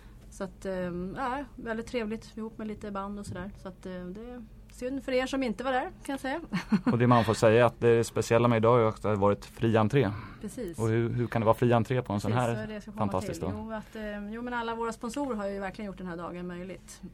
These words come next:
Speaker 1: Och, eh, har nu sett till att vi fick gå in gratis. Och vi var en stor publik idag och det var jättekul.
Speaker 2: Över femtusen.
Speaker 1: Precis. Och, eh, vi vill ju faktiskt tacka lite extra till Djuregräv och Zinkenstams hotell och vandrarhem.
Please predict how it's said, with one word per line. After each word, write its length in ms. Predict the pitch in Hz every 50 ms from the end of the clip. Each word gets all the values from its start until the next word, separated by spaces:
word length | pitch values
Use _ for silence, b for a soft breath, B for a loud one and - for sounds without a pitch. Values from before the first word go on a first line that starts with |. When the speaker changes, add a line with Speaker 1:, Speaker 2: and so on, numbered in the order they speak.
| - - -
Speaker 1:
Och, 260 | - 180 - - 180
eh, 560 | 180 175 170 170 165 160 160 160 160 - 170
har 140 | 180 208 190
nu 340 | 185 180 170 170 - 151 156 147 - - -
sett 180 | - 185 175
till 140 | - 180 175 165
att 80 | -
vi 60 | 175
fick 380 | 170 - 170 - - - - - -
gå 100 | 202 202
in 220 | 196 180 170 143 175
gratis. 640 | 208 202 208 180 - - - - - - - - -
Och 100 | 214 220
vi 60 | 202
var 160 | 202 202 202 196
en 360 | 190 196 190 185 - - - - - - - - - - -
stor 200 | - - 254 233
publik 380 | - 214 196 208 185 - -
idag 180 | 175 180 180 156 160 180 196
och 80 | - 196
det 60 | 214
var 100 | 208 202
jättekul. 360 | 196 180 - 180 - 214 - - - - - -
Speaker 2:
Över 220 | - 127 131 131
femtusen. 540 | 127 127 120 117 113 - 117 117 - - - - B B B B B B 113 - - - -
Speaker 1:
Precis. 540 | - 180 - 214 170 175 - - - - - - -
Och, 220 | 208 202 - - 220
eh, 280 | 214 208 208 208 208
vi 100 | 208 226
vill 140 | 240 247 247
ju 220 | 247 247 233 233 226
faktiskt 380 | 220 202 - 208 196 - -
tacka 800 | - 202 - - - 220 208 202 202 196 196 196 196 190 190 185 175 - 208 190 -
lite 200 | - 208 196 220
extra 280 | 208 190 - - 254 226
till 340 | 226 - 220 202 196 190 190
Djuregräv 720 | 190 202 208 196 190 196 185 214 226 247 226 196 175 175
och 140 | 180 175 175
Zinkenstams 680 | - 196 180 175 - 196 180 180 196 185 185 180 175
hotell 300 | 185 175 - 185 185 175
och 60 | 180
vandrarhem. 540 | 190 185 185 175 180 185 240 220 180 170 160